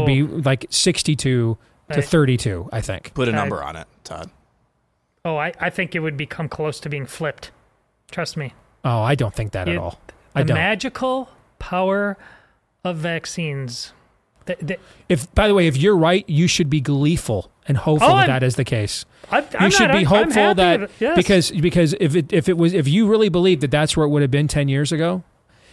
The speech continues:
Speaker 1: uh, in twenty, in twenty twelve, and this has created that level of flashpoint,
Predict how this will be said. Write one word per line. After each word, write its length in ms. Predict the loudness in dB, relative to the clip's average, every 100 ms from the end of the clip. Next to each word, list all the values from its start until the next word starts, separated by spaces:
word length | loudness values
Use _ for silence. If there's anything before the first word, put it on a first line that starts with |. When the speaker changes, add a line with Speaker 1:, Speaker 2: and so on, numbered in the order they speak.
| _ _ -4
Speaker 1:
uh, 360 | 0 2 0 0
in 140 | 0
twenty, 340 | 2 2 2 0 -2 -2
in 100 | 0
twenty 240 | 0 0
twelve, 400 | 0 -2 -2 -6 _ -6
and 200 | 0 2
this 180 | 2 2
has 140 | 0
created 400 | 0 0 2 2
that 240 | 0 -2 -2
level 240 | 0 0
of 80 | -2
flashpoint, 640 | -2 -4 -4 -2 -4 -4